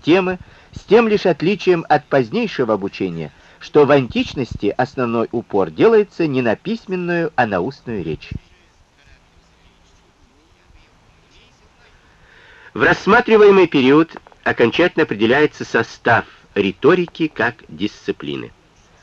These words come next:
Риторическая теория складывается из пяти разделов. Первый трактует о нахождении материала для речи, указывая типичные мысли, точки зрения,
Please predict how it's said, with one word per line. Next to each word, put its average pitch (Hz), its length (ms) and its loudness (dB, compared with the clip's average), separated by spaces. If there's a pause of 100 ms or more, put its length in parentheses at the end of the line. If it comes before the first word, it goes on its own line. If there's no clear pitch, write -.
(640)
Риторическая 185 840 4
теория 175 420 6
складывается 190 1040 2 (120)
из 131 220 0
пяти 117 340 0
разделов. 82 540 -2 (880)
Первый 117 480 4
трактует 120 800 2 (400)
о 127 120 2
нахождении 123 720 2
материала 98 760 0
для 95 240 0
речи, 101 480 -2 (180)
указывая 87 580 -2
типичные 80 600 -8
мысли, 85 420 -4
точки - 420 -6
зрения, 90 500 -4